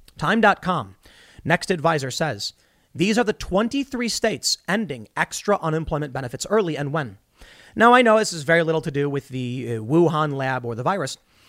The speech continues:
but it shows you that while Joe Biden has been co-, consistently advocating for one policy measure, Republicans have been at odds with him. Seems like Joe Biden is only really representing blue states. Joe Biden wants to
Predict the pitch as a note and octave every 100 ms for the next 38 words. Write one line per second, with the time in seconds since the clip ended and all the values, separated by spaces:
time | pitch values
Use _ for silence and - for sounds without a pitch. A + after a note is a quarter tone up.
0 | - - F3+ - A#3 A#3+ G3 F#3+ D#3 C#3+
1 | D3+ B2+ G#3 A#3+ A3 G#3 F3 C#3 D#3 D3
2 | E3+ - E3+ G#3 B3 A#3 F3 D#3 D#3+ D#3
3 | D3+ D#3+ C3+ D3+ F#3+ F3 D#3+ D#3+ D3+ C#3+
4 | C3+ _ _ C3+ E3 A#3+ C3 G#2 _ _
5 | _ _ _ _ - D3 E3+ F3+ F3+ E3+
6 | D#3 D3+ C#3 A#2 A#2+ C3 C#3 B2+ F3 G3
7 | C3+ A#2+ G2 G2 _ _ - - - F#3+
8 | G#3 D#3+ E3+ F#3+ D#3 D#3 D#3+ C#3+ - E3
9 | F#3 F3+ D#3 E3 E3 C#3+ C#3 D3 C3+ B2
10 | C3+ A#2 A#2+ A2+ - F3+ - - _ _
11 | _ - - D#3+ D#3 B3+ A#3 A3+ - G3+